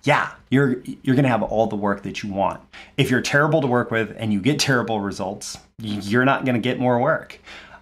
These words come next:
Um, if you're somewhere in the middle, uh, you're probably gonna be able to get at least somewhat consistent work from good clients.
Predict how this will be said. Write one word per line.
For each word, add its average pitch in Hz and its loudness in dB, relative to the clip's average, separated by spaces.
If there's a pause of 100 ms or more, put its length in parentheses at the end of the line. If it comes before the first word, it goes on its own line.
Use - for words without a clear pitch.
Um, 107 2
if 151 0
you're 180 4
somewhere 175 2
in 175 4
the 139 4
middle, 156 -2 (380)
uh, 113 4
you're 143 4 (180)
probably 131 2
gonna 113 -2
be 113 -6
able 110 -4
to 110 -4
get 113 -4
at 117 -6
least 135 -2
somewhat 135 -4
consistent 98 -10
work 113 -4
from 107 -2
good 92 -6
clients. 98 -12